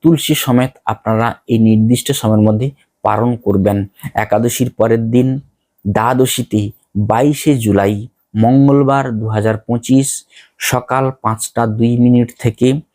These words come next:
সাতটা সাত মিনিটের মধ্যে আপনারা এই কামিকা একাদশীর পালন করে নেবেন। আবার পরবর্তী নতুন ভিডিও নিয়ে দেখা হবে।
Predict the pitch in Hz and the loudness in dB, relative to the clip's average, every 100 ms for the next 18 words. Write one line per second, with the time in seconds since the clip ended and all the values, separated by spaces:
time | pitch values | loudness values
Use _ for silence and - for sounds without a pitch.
0 | _ _ - - 139 147 - 143 139 - | _ _ -10 -6 -4 -6 -4 -4 -4 -4
1 | 120 120 123 127 123 120 117 104 98 127 | -4 -2 0 0 0 2 2 2 0 -2
2 | 151 - _ - 101 - 104 113 156 - | -2 -6 _ -10 -10 -4 -2 -2 -4 -10
3 | _ _ 117 110 104 107 110 117 107 104 | _ _ -2 0 0 0 0 0 0 -2
4 | 110 135 - 101 101 107 113 101 98 95 | -2 -6 -4 -4 -2 -4 -6 -2 0 2
5 | 95 104 107 - - - 101 104 - 104 | 0 -2 -6 -12 -20 -6 -2 -2 0 -2
6 | 101 104 - 107 101 - 110 110 110 110 | 0 -2 -2 0 0 0 0 2 2 2
7 | 107 113 113 110 | 2 0 -2 0